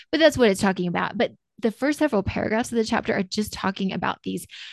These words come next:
grotesque and nasty four hundred-year-old, very Gothic style gargoyles all over the church. Several of them are not even in commission anymore. They, they can't even be used, but there's two that are, and they do the job just fine of draining all the water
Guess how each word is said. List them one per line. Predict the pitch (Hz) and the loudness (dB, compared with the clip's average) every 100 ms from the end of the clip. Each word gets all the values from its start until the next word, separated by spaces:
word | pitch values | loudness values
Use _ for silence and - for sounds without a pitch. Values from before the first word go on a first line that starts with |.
| - - | -14 -2
grotesque | 190 185 - 226 - - | 0 0 -2 -2 -2 -2
and | 180 175 | 0 0
nasty | 175 196 - 196 | 0 -2 0 -4
four | - - 190 | -2 2 4
hundred-year-old, | 208 214 196 185 175 180 175 175 - _ 226 | 4 2 0 -2 -2 -2 0 -2 -6 _ -2
very | 208 196 190 | 2 2 0
Gothic | 147 175 180 196 - | 0 0 0 -2 -6
style | - 180 175 175 - - | -6 -2 0 -2 -6 0
gargoyles | 508 262 208 185 165 - | 2 6 6 6 2 0
all | 202 196 | 0 2
over | 196 185 | 2 0
the | 185 | -4
church. | - 202 - - - - - - | -2 -2 -2 -6 -14 -16 -20 -14
Several | - 233 226 254 | 0 2 4 2
of | |
them | 233 220 | 2 0
are | 202 | 0
not | 190 190 | -2 -4
even | 196 185 | -4 -4
in | 180 180 | -4 -4
commission | 190 180 180 190 | -2 -2 0 2
anymore. | 185 190 190 190 | 4 4 4 4
They, | 190 175 175 - | 4 2 -2 -6
they | 180 | -6
can't | - 180 185 | -4 -4 -2
even | 175 | -2
be | 165 | -2
used, | 170 175 - - - - | -2 -2 -4 -10 -14 -6
but | - | -2
there's | 190 190 - | 0 0 -2
two | - - 269 285 302 | -6 -2 2 2 2
that | 262 226 | 2 0
are, | 214 190 190 | 0 0 0
and | 196 190 | -2 -2
they | 208 202 | -2 -4
do | 233 233 | -4 -2
the | 220 | 0
job | 196 190 | 0 -2
just | 190 | -6
fine | 180 180 | -8 -8
of | 185 175 _ | -10 -10 _
draining | - 180 185 190 196 - | -10 -4 -2 0 -2 -2
all | 180 | -2
the | 190 180 | -2 -2
water | 170 170 156 180 | -2 -2 -4 -6